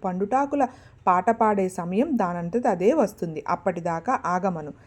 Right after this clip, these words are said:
ఈ మాట బోదె కొమ్మకు చెప్పింది. కొమ్మ మండకు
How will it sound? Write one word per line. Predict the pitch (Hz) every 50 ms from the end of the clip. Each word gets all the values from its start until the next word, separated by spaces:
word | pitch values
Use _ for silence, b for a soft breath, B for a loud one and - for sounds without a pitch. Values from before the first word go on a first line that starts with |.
| b b b b
ఈ | 262 302 285
మాట | 226 208 175 175 214 240 320
బోదె | 269 196 180 180 180 190 202 254
కొమ్మకు | 220 - - 175 170 160 165 175 170 285 311 - 285
చెప్పింది. | - - - 165 156 147 139 139 131 b b b b b b _ -
కొమ్మ | 294 285 285 294
మండకు | 285 277 254 240 233 240 226 - -